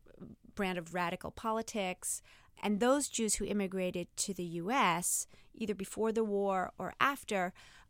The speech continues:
eventually did not pass on Yiddish to their children. So that variety of Yiddish is no longer spoken.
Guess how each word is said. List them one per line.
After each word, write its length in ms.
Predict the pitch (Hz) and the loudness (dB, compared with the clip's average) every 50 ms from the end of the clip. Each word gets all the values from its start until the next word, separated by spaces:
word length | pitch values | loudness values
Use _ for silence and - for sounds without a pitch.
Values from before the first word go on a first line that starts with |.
| _ - - - - | _ -20 -8 -4 -2
eventually 600 | 220 196 196 240 254 262 262 - - 277 269 240 | -2 0 2 4 4 4 2 0 0 0 0 0
did 160 | 214 226 202 | 0 0 0
not 300 | 202 208 208 214 - - | 2 2 2 0 -2 -6
pass 320 | - - 208 202 202 - | -8 -8 -8 -6 -6 -6
on 180 | 196 185 180 175 | -6 -6 -6 -4
Yiddish 380 | 180 180 180 180 180 - - - - - | -4 -4 -4 -4 -6 -8 -10 -12 -10 -6
to 220 | - - - 202 196 | -6 -4 -2 -4 -4
their 140 | - - - | -4 -6 -6
children. 640 | - - - 196 175 160 - - - - - - - - - - - - | -4 -4 -4 -4 -4 -6 -6 -10 -12 -12 -14 -16 -18 -20 -20 -20 -20 -12
So 180 | - - - 220 | -6 -4 -2 -2
that 480 | 196 185 226 226 233 247 254 254 - - | 2 4 6 8 8 8 8 6 2 -2
variety 560 | 214 214 202 208 208 220 240 247 226 226 202 | -6 -2 0 2 2 2 2 2 2 0 0
of 100 | 185 175 | -2 -2
Yiddish 420 | 175 175 175 165 170 165 170 - - | -4 -6 -4 -4 -4 -4 -4 -4 -6
is 140 | 175 - | -6 -6
no 180 | 190 185 185 185 | -4 -4 -4 -6
longer 360 | 180 175 175 175 170 170 175 | -6 -6 -6 -8 -8 -8 -6
spoken. 540 | - - - - 233 226 220 - 185 175 | -6 -6 -4 -4 -4 -4 -2 -4 -6 -6